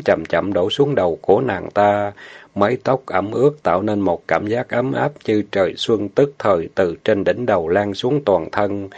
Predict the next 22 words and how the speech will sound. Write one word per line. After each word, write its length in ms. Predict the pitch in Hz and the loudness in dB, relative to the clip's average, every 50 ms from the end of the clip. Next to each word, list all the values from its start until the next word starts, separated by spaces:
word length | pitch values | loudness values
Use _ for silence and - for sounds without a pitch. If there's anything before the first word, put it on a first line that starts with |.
| - - - - - - _ | -20 -20 -20 -20 -20 -20 _
Sảo 260 | - - 98 117 139 | 0 2 2 2 2
sảo 260 | 139 - 101 113 127 | 2 0 0 0 2
dùng 280 | 123 107 101 90 85 85 | 4 4 4 2 2 0
đôi 180 | 90 104 110 101 | 0 0 0 2
tay 180 | 113 113 107 101 | 0 0 0 0
xinh 240 | - - 110 107 101 | 2 0 0 0 0
xắn 320 | - - 107 131 - - | -2 -4 -4 -4 -4 -8
xoa 300 | - - - 117 110 104 | -10 -4 -2 0 0 0
xoa 260 | 95 - - 110 104 101 | 0 0 2 2 2 2
lấy 200 | 104 110 131 143 | 2 0 -2 -4
khuôn 340 | 147 - 113 107 104 101 | 2 4 4 4 4 0
mặt, 160 | 92 82 82 - _ _ _ _ | -4 -6 -8 -10 _ _ _ _
đôi 220 | 110 110 107 104 | 0 2 2 2
mắt 300 | 98 98 104 117 - - | 0 -2 -6 -6 -6 -4
long 240 | 113 110 107 101 104 | -2 -2 0 0 2
lanh 240 | 104 107 101 101 92 | 0 2 0 0 -2
vẻ 220 | 85 92 90 101 | 0 0 0 0
dịu 260 | 123 104 95 95 98 95 | -2 -2 -2 -2 -2 0
dàng 300 | 95 98 95 87 82 78 - | 0 0 -2 -2 -4 -10 -2
cùng 220 | - 90 82 - - - - - | 0 0 0 0 -8 -16 -18 -6
hạnh 260 | - 95 82 87 90 | -6 -6 -4 -4 -10
phúc. 260 | - - 113 127 147 | -6 -2 -2 -2 -2